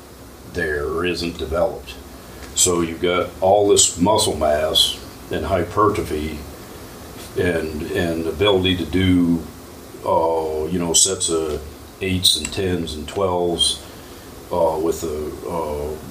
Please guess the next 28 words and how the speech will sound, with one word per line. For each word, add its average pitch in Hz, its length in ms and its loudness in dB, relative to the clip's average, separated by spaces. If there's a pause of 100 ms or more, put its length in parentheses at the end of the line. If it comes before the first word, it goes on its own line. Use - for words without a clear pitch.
moderate 90 420 6
amount 87 320 2
of 98 80 0
weight 95 240 4
or 87 60 2
whatever, 85 400 2
and 85 100 2
that 90 160 0
ama-, 92 540 2
amounts 90 300 4
to 82 100 -4
a - 40 -6
huge 101 560 2 (360)
amount 92 320 2
of 82 80 -2
volume 90 680 6
and 78 120 -2
a - 20 -6
huge 104 400 4
amount 90 260 4
of 82 80 0
work 104 240 4
capacity. 85 680 0 (480)
But 85 120 0
when, 90 440 6 (320)
when 95 160 0
I 87 80 0
tried 98 340 4